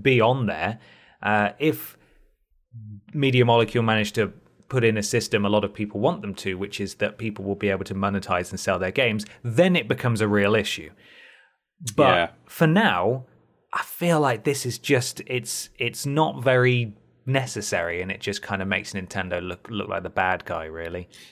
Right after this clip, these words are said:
Speaker 2: Yeah, it does. Um, but, you know, at the same time, I kind of thought this was inevitable. Um, I think it's just
Speaker 1: Yeah.
Speaker 2: a shame that it happened so soon, and that,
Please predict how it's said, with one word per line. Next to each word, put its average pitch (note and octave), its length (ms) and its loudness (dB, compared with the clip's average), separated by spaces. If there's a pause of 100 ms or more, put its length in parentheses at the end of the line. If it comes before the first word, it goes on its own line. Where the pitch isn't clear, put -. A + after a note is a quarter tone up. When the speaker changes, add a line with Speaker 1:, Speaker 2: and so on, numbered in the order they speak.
(120)
Speaker 2:
Yeah, G#2 180 4
it F#2+ 160 0
does. E2 540 0
Um, E2+ 600 0 (840)
but, A#2 400 0
you A#2 140 6
know, G2+ 220 2
at F#2+ 200 -4
the F#2+ 80 -2
same F#2+ 220 2
time, E2+ 460 0 (280)
I F2+ 100 2
kind F#2+ 280 -2
of D#2+ 100 -6
thought F2 160 0
this E2+ 160 -6
was E2 120 -6
inevitable. E2 640 -4 (140)
Um, D#2+ 480 -2
I D#2+ 80 -6
think F2 180 -6
it's - 120 -8
just - 140 -8
Speaker 1:
Yeah. E2 60 -8
Speaker 2:
a - 20 -8
shame E2 320 -2
that D#2 80 -8
it D#2 80 -6
happened D#2 360 -8
so F2+ 340 0
soon, F#2+ 600 -2 (380)
and E2 380 0
that, D#2+ 300 0